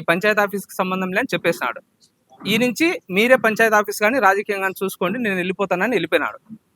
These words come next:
అట్లా డబ్బు తీసుకొని వెళ్ళిపోయిన వ్యక్తి మళ్ళా పదవి ఎట్లా అడుగుతాడు? అతనికి పదవికి ఏం సంబంధం? రెండు, ఒకవేళ నేను దేవిప్రసాద్ రెడ్డి సార్ కలిపి ముప్పై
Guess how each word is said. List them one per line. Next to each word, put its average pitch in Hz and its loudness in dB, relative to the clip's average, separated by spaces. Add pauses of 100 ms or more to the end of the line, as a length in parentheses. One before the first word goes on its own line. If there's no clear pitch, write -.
(220)
అట్లా 233 8 (280)
డబ్బు 196 6 (100)
తీసుకొని 262 2
వెళ్ళిపోయిన 220 2 (100)
వ్యక్తి 202 -2 (640)
మళ్ళా 285 8
పదవి 240 4
ఎట్లా 175 4
అడుగుతాడు? 139 0 (960)
అతనికి 262 4
పదవికి 214 2
ఏం 175 0
సంబంధం? 147 -2 (640)
రెండు, 185 4 (500)
ఒకవేళ 254 6 (240)
నేను 240 4 (120)
దేవిప్రసాద్ 214 2
రెడ్డి 196 -4
సార్ 196 2
కలిపి 190 0 (260)
ముప్పై 175 0